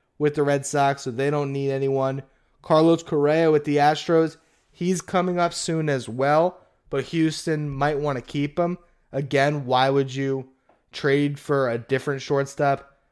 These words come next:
under similar terms? And then you have Javier Baez, exact same situation with the Cubs. So right there, you take all those teams off. Then you have the Atlanta Braves, and they would maybe see Lindor.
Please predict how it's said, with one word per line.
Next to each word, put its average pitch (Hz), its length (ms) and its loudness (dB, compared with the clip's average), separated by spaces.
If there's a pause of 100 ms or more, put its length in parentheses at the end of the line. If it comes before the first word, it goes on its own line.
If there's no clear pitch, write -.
(140)
under 139 260 -2
similar 131 440 -4
terms? 185 480 0 (260)
And 208 120 0
then 220 120 4
you 226 60 6
have 208 140 6
Javier 185 420 8
Baez, 135 500 4
exact 135 440 0
same 135 200 -6
situation 123 680 -4 (340)
with 131 140 -4
the 120 100 -6
Cubs. - 480 -6 (420)
So 170 220 0
right 175 380 4
there, 185 180 6
you 151 120 2
take 143 260 -4
all 143 180 4
those 180 160 4
teams 175 300 -4
off. 120 360 0 (520)
Then 151 200 0
you 185 100 2
have 160 280 2
the 147 120 -2
Atlanta 139 360 2
Braves, 143 640 -2 (580)
and 143 460 -2
they 147 260 2
would 170 300 4
maybe 165 640 -2
see 202 220 -6
Lindor. 151 640 2